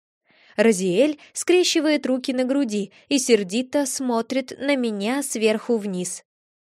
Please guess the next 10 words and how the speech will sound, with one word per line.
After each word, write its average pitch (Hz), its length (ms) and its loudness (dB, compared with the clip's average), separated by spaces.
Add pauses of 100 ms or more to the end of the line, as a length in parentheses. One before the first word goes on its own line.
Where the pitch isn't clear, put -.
«Ты!» 262 480 2 (640)
«Да, 226 380 4
я! 208 400 0 (160)
Что - 320 2
ты 359 260 4
здесь 220 300 0
делаешь?» 185 600 2 (640)
Он 262 180 4
сильнее 247 540 0
хмурится. 196 640 -4